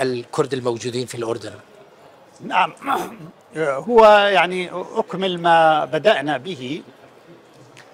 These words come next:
Speaker 2: أن الكرد بقيوا موجودين في العهد المملوكي، وكان لهم إقطاعات، ثمارات،
Speaker 1: مهم.
Speaker 2: وكان في أسماء كردية.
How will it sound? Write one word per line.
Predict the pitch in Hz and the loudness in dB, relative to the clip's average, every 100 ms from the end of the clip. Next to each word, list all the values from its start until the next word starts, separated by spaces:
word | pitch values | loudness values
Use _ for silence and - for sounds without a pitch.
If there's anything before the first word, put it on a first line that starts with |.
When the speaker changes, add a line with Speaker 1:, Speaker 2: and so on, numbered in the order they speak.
| - - - | -20 -18 -8
Speaker 2:
أن | 202 208 | 0 2
الكرد | 170 - 233 156 | 2 2 2 2
بقيوا | 156 226 196 185 | 2 2 2 2
موجودين | 175 165 165 156 196 | 2 -2 -4 -6 -8
في | - | -2
العهد | 165 165 151 | 0 2 0
المملوكي، | 147 151 147 160 - 180 180 - - | -2 -4 -4 -6 -8 -12 -14 -18 0
وكان | 208 196 | 2 2
لهم | 185 160 190 | 0 -4 -4
إقطاعات، | - - 139 127 160 170 - | -4 0 2 4 4 2 -2
ثمارات، | - 165 151 147 143 156 135 - | -2 0 2 4 6 4 4 -4
Speaker 1:
مهم. | 143 120 131 165 190 - - | -12 -10 -12 -12 -16 -20 -16
Speaker 2:
وكان | 139 - 220 | -8 -2 -2
في | 175 196 - | -2 -4 -4
أسماء | - 175 - - | -4 -4 -4 -6
كردية. | 127 127 160 175 | -10 -8 -6 -6